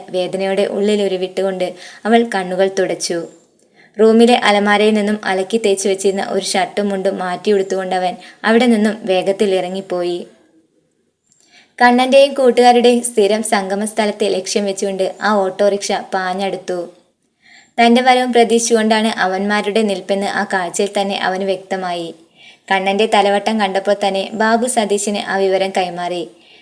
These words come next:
"ദേ സതീശ, നമ്മുടെ ഓട്ടോ സുധി ഹണിമൂൺ ട്രിപ്പൊക്കെ കഴിഞ്ഞിങ്ങ് എത്തിട്ടോ." അത് കേട്ട്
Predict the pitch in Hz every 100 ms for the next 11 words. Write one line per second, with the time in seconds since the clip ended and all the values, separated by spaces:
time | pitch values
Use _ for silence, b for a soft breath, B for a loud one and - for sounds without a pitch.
0 | b 185 220 208 185 190 226 214 226 202
1 | 202 240 226 202 220 226 240 233 214 190
2 | 180 175 190 196 208 226 240 233 208 208
3 | 220 208 185 220 202 190 170 175 - b
4 | b b b b - 185 226 226 220 226